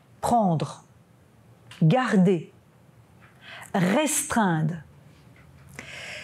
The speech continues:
L'étymologie du mot transmission va nous conduire à percevoir une traversée, un passage à travers, une traversée du temps,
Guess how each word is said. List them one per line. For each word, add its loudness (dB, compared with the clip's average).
L'étymologie 2
du 6
mot 4
transmission 0
va 4
nous 2
conduire 2
à -2
percevoir 0
une 4
traversée, 0
un 0
passage 0
à -2
travers, 0
une 4
traversée 0
du 4
temps, -2